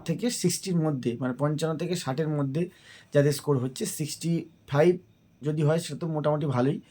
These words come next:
তবু যারা সিক্স, ফিফটি এইট বা সিক্সটি এরকম হচ্ছে তাদের কিন্তু অবশ্যই, উম, চোখ বুজিয়ে খাটা উচিত, পরিশ্রম করা উচিত। কারণ যদি তুমি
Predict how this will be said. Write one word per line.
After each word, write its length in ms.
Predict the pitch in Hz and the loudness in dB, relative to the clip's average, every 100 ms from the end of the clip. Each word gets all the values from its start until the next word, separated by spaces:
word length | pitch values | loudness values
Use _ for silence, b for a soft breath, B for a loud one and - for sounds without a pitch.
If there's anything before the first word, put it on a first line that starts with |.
| b b | b b
তবু 260 | 180 254 320 | 0 0 0
যারা 300 | 165 180 190 | 0 2 -2
সিক্স, 380 | 165 151 - - | -6 -8 -10 -4
ফিফটি 440 | 175 - - 160 | -4 -2 -2 2
এইট 340 | 156 147 147 - | 4 4 0 -8
বা 100 | 139 | -6
সিক্সটি 480 | 139 151 139 - 151 | -6 -6 -6 -4 2
এরকম 260 | 147 139 127 | 2 2 -2
হচ্ছে 380 | 123 - 208 262 B B B B - | -4 -4 -6 -6 B B B B 2
তাদের 300 | 135 156 165 | 4 4 2
কিন্তু 300 | 156 151 190 | 0 0 2
অবশ্যই, 500 | 131 143 - 202 269 b b b 139 | 2 0 0 0 -2 b b b 0
উম, 500 | 139 139 139 135 131 | 2 4 2 2 0
চোখ 240 | - 180 156 | 4 4 4
বুজিয়ে 480 | 160 170 165 123 - b - | 4 6 6 2 0 b -10
খাটা 300 | - 143 175 | 0 6 6
উচিত, 320 | 139 - 127 - | 6 2 -8 -4
পরিশ্রম 380 | 151 - 175 | -4 0 0
করা 140 | 143 131 | 2 2
উচিত। 240 | 127 131 | 2 2
কারণ 260 | 147 165 180 | 2 2 2
যদি 140 | 185 | -2
তুমি 280 | 190 196 | -4 -6